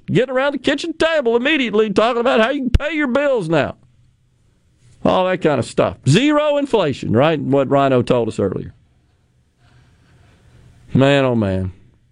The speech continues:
"Do you really think they know anything? Just a witch hunt, I think," says Jason from Grenada. I, I don't know, honestly. I, I do think that it is prudent to wait and see, Jason. In my view,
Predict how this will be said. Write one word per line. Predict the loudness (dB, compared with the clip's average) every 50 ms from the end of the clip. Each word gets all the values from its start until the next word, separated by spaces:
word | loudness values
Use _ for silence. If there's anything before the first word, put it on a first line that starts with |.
| _ _ _ _ _ _ _ _ _ _ _ _ _ _ _ _ _ _ _ _ _ -20 -20 -20 _ 0
"Do | 2 4
you | 4 4
really | 4 4 2 2 2
think | 2 0 0 0 0 0
they | 0 0 2
know | 2 0 0 0
anything? | 0 -2 -2 0 0 0 2 2
Just | 2 0 0 0 0
a | 2
witch | 2 2 2 0 0 0
hunt, | 0 0 0 -2 -2 -2
I | 0 0 0
think," | 0 0 -2 -2 -2 -2 -2
says | 0 0 0 2
Jason | 2 2 0 0 0 -2 -2
from | 0 0 2
Grenada. | 2 2 2 2 2 2 0 -2 -4 _ -2
I, | -2 -2 -2 -4 -6 _ _
I | 0 0 2
don't | 2 0 0 0 -2 -2 0
know, | 0 2 2 2 0 -4 -8 -12 _ _ -2
honestly. | 0 0 0 -2 -6 -4 -4 -4 -4 -4 -2
I, | -2 -2 -2 -4 -4 -2
I | -2 -2
do | 0 0 0 0 0 -2
think | -2 -2 0 0 2 0 0 0
that | 0 2 2 2
it | 2 0 -2 -8 _ -20 _ _ _ _ _ -20 _ _ _ 0
is | 2 2 2 0 -2
prudent | -2 -2 0 0 0 0 -2 -4 -6 -10 _ _ _ _ -4
to | -2 -2
wait | 0 0 0 0 0 -2
and | -8 -12
see, | -6 -2 0 2 2 0 -2 -4 -4 0
Jason. | 0 2 2 0 -2 -2 -2 0 2 4
In | 4 4 2
my | 2 2 0 0
view, | 0 -2 -4 -4